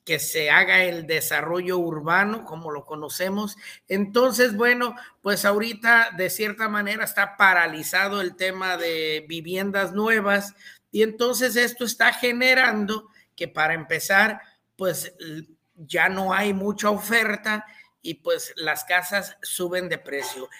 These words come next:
Eso sin contar que la ley ha permitido que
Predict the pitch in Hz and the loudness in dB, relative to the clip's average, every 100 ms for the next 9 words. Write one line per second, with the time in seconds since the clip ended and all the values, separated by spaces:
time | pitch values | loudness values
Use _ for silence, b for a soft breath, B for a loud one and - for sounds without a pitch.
0 | B - 220 214 254 - 240 233 208 196 | B -6 -4 -2 -4 -4 -6 -6 -6 -4
1 | 208 214 220 B B - 208 202 180 190 | 0 0 0 B B -4 -2 0 0 0
2 | 208 214 214 220 202 208 202 208 190 190 | 2 0 0 -4 -2 -6 -6 -6 -6 -6
3 | 202 B B _ _ 196 208 208 208 208 | -8 B B _ _ 0 2 2 2 -2
4 | _ | _